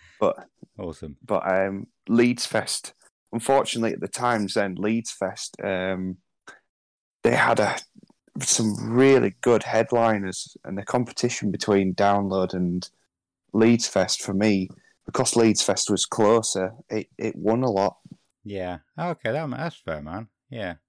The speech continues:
Speaker 1: Mm. But yeah, Download is my, is my, uh, yearly, um, pilgrimage now. I d-,
Speaker 2: Pilgrimage,
Speaker 1: I don't, I
Speaker 2: nice.
Speaker 1: don't, I don't miss it.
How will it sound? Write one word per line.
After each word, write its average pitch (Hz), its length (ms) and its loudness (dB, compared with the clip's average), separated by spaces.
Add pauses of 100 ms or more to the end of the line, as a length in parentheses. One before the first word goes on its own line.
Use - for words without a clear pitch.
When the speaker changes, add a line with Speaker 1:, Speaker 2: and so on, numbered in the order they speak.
(120)
Speaker 1:
Mm. 139 400 -4 (460)
But - 140 2
yeah, 110 240 4
Download 107 460 0
is 98 180 -8
my, 95 300 -6 (260)
is - 120 -20
my, 98 240 -12
uh, 98 260 -2 (1200)
yearly, 113 600 6
um, 104 160 4
pilgrimage 98 720 0
now. 92 240 -6 (360)
I 107 100 0
d-, 82 120 -6
Speaker 2:
Pilgrimage, - 60 -14
Speaker 1:
I 101 120 2
don't, 98 260 2
I - 60 -4
Speaker 2:
nice. 107 80 2
Speaker 1:
don't, 101 320 2
I 110 80 0
don't 110 260 2
miss 101 240 -2
it. 107 140 0